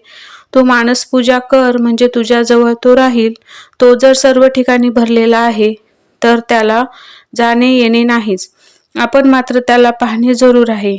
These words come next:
भगवंताचे नामस्मरण हा उंबरठ्यावरचा दिवा आहे, त्याने भगवंत आणि प्रपंच दोन्हीकडे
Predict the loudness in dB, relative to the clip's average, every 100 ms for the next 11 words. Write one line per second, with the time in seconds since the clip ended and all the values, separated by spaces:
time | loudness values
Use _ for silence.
0 | -8 -6 -2 0 0 -2 -4 -4 -4 -4
1 | -6 -4 -2 -2 -2 -4 -4 -6 -8 -16
2 | -20 -14 -4 0 0 0 0 0 -2 0
3 | -2 0 0 0 -2 -2 -4 -4 _ -20
4 | _ -4 0 0 0 0 2 2 0 0
5 | 0 -2 -2 -2 -2 -4 -2 -2 -2 -2
6 | -2 -2 2